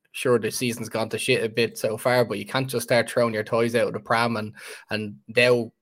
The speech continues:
your next year is gonna be struggling because you don't have any offensive weapons again because you've traded them away. Uh, I did also <laughs> see t-, just today that, uh, pending a,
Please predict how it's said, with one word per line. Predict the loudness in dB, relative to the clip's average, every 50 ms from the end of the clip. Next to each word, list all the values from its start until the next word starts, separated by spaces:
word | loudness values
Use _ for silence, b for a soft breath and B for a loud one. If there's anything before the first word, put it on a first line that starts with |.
| _ _ _
your | -6 -2 -2 0
next | 2 2 2 2 4 6
year | 8 8
is | 8 8
gonna | 6 6 6
be | 2 0
struggling | 0 2 2 2 2 2 0
because | 0 -4 -6 -4
you | -2 -2
don't | 0 0 0
have | -2 -2 -2
any | -2 -2
offensive | 0 0 0 -2 -4 -4 -4 -4 -4
weapons | -2 -2 -2 -4 -8 -8 -6
again | -4 -2 -4 -4 -4
because | -6 -6 -6 -6 -6
you've | -6 -8
traded | -4 -2 0 0 0 -2
them | -6 -10
away. | -6 -2 0 0 0 0 0 -4 B B B B B B B B B 2
Uh, | 2 4 4 2 0
I | -2 0
did | 2 6 8
also | 8 8 8 6 4 0
<laughs> |
see | 0 0 -2 -2 0 0 -2
t-, | -4 -6 -10 -12
just | -6 -4 -4 -4 -4
today | -6 -4 -2 0 0 0 0
that, | 0 -2 -2 -2 -4 -6 _ -8
uh, | -6 -4 -4 -4 -6 -10 -14 -20 _ _ _ _ _ _ -20 _ _
pending | 0 2 2 4 4 2 2 0
a, | 0 0 0 0